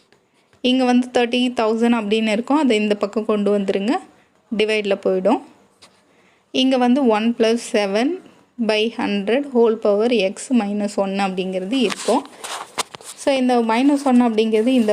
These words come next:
சைடு கொண்டு வந்துருங்க. ஃபோர் த்ரீ ஃபோர் செவன், தேர்ட்டி தௌசண்ட் பிளஸ் ஒன்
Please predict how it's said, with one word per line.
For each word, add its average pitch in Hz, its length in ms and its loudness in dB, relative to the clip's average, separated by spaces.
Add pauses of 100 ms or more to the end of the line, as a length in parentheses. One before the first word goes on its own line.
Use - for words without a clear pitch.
(140)
சைடு 208 280 0
கொண்டு 208 260 0
வந்துருங்க. 185 380 -2 (1200)
ஃபோர் 226 300 2
த்ரீ 220 120 2 (100)
ஃபோர் 196 300 -2
செவன், 196 300 -2 (1900)
தேர்ட்டி 226 280 0 (160)
தௌசண்ட் 208 480 0 (1300)
பிளஸ் 226 240 0 (100)
ஒன் 202 100 -4